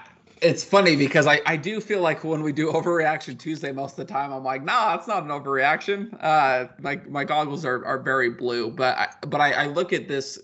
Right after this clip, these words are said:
take especially, and, and here's my reasoning for saying it's not an overreaction. So, like, go back,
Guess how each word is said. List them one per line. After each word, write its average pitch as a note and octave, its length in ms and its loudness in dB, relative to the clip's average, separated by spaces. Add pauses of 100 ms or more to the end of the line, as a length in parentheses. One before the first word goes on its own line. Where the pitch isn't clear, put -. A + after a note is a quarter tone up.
(120)
take B2+ 260 -4
especially, B2 600 -6
and, A#2+ 180 -6
and B2+ 160 -4
here's D3+ 240 0
my C3+ 80 0
reasoning A#2 420 0
for A#2+ 140 -8
saying A#2 300 -2
it's - 180 -14
not G2+ 380 -4
an - 60 -12
overreaction. - 680 -8
So, C#3 160 -4
like, B2 260 2 (840)
go G3+ 180 4
back, G3 480 0